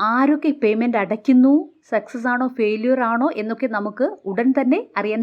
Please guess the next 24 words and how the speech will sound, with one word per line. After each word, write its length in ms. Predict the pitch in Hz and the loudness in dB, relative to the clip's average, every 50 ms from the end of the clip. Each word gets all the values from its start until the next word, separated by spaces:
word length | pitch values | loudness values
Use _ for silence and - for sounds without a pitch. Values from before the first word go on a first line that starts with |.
| 226 - | -2 -2
സാധിക്കില്ല 480 | 208 185 190 185 - - 247 233 233 277 415 440 - | 0 -2 -2 -4 -6 -6 -4 -2 -2 -2 -4 -6 -8
എന്ന് 120 | 196 202 208 196 | -10 -8 -6 -6
മനസ്സിലാക്കിയിരിക്കുക. 680 | 190 185 220 226 226 226 - 254 233 233 - 240 269 359 - _ _ _ _ _ - | -8 -4 -4 -4 -4 -2 -2 -4 -4 -4 -4 -4 -4 -4 -6 _ _ _ _ _ -2
പേയ്മെന്റ് 340 | 302 320 330 349 359 349 359 - - | 0 2 2 2 2 2 0 2 0
സക്സസ് 380 | 320 320 320 - - 453 - 392 | -2 -2 0 2 2 2 4 4
ആണെങ്കിൽ 280 | 339 311 311 285 392 508 427 254 | 4 6 6 4 4 2 2 2
അവരുടെ 240 | 226 240 254 226 247 254 - | 0 0 0 -2 -2 -2 2
പേരുകൾ 380 | 233 233 254 269 247 285 392 494 - _ _ _ - 226 | 2 4 4 4 2 0 -2 -2 -4 _ _ _ -4 -2
ഞങ്ങൾക്ക് 340 | 233 247 240 240 240 240 466 508 - 254 | 0 2 2 2 0 0 -2 0 2 2
ലഭിക്കും. 300 | 247 - 180 - - - - _ - | 2 2 0 -6 -14 -16 -16 _ 2
ഫെയിലിയർ 380 | 240 233 233 240 240 285 294 277 240 | 2 4 4 4 4 2 2 2 2
ആവുന്നവരുടെ 440 | 220 233 240 240 247 247 240 220 254 247 | 0 0 0 2 2 2 2 0 0 0
പേരുകൾ 340 | 233 214 214 220 220 220 262 277 - 202 | 2 4 4 4 2 0 -2 -4 -4 -6
അറിയാൻ 240 | 196 208 220 233 262 285 277 - - | -4 -2 -2 0 0 -2 -4 -4 -6
സാധിക്കില്ല. 480 | 202 185 180 165 - 202 - 226 220 247 320 349 - 202 | -6 -4 -4 -6 -6 -4 -4 -4 -4 -4 -8 -8 -8 -8
അതുകൊണ്ട് 300 | 196 185 214 196 - - - - | -6 -2 0 0 2 2 0 -2
തന്നെ 180 | 226 208 262 370 - - - | -2 -2 -2 -4 -6 -4 -2
ഫെയിലിയർ 360 | 240 233 240 240 277 311 302 - 202 202 | 0 0 0 0 0 -2 -2 -4 -6 -8
ആകുന്നവർ 420 | 208 208 269 262 262 277 269 320 381 - _ _ _ _ _ - 233 | -4 -2 0 0 2 2 0 -2 -4 -6 _ _ _ _ _ -4 -2
നമുക്ക് 260 | 226 226 226 - 349 494 494 | 0 0 0 0 0 -2 -2
സ്ക്രീൻഷോട്ട് 680 | - - - 277 294 370 - - - - 302 294 294 302 285 - | -4 -2 2 2 2 2 0 -2 -2 0 0 0 0 -2 -4 -2
സഹിതം 400 | 254 208 190 - 220 196 262 339 392 285 214 208 | -2 -4 -2 -4 -4 -4 -4 -4 -4 -4 -4 -4
മെയിൽ 200 | 208 220 254 262 254 | -2 -2 0 0 2
അയക്കുകയാണെങ്കിൽ 880 | 226 220 220 262 247 - 247 - 202 208 220 262 359 359 262 262 359 | 0 0 -2 -2 -4 -4 -4 -4 -4 -2 0 0 2 2 2 0 -2